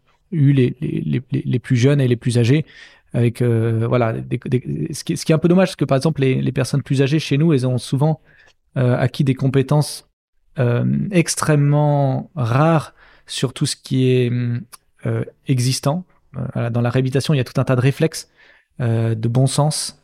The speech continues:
à, à connaître, et tout un tas de... il y a un travail de détective à faire pour bien comprendre l'existant.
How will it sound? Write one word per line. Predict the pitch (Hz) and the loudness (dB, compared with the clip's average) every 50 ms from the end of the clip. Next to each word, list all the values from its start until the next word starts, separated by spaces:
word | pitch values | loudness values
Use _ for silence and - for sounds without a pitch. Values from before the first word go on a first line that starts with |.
| _ _ _ - - | _ _ _ -8 -4
à, | 120 120 127 - 139 | -4 -4 -4 -4 -6
à | 120 | -4
connaître, | - - 131 131 139 147 - | -2 0 2 2 2 0 -2
et | 123 | -4
tout | - - - 143 | -8 -4 -2 -2
un | 131 | 0
tas | - 139 135 | 0 0 0
de... | 131 | 0
il | 123 | 0
y | 127 | -2
a | |
un | 123 | 0
travail | - - 131 | 2 2 2
de | 127 131 | 2 2
détective | 127 139 139 - 151 - - - 139 139 | 2 2 0 0 -2 -2 -4 -2 -2 0
à | 131 | -2
faire | - - 156 156 151 - | 0 0 0 0 0 -2
pour | - - 127 | -2 -4 -2
bien | 120 143 135 | 0 0 0
comprendre | - 143 127 - - 143 135 | 0 -2 -2 -2 -2 0 0
l'existant. | 131 120 120 120 117 - 147 151 170 | 0 -2 -2 -4 -4 -4 -4 -4 -4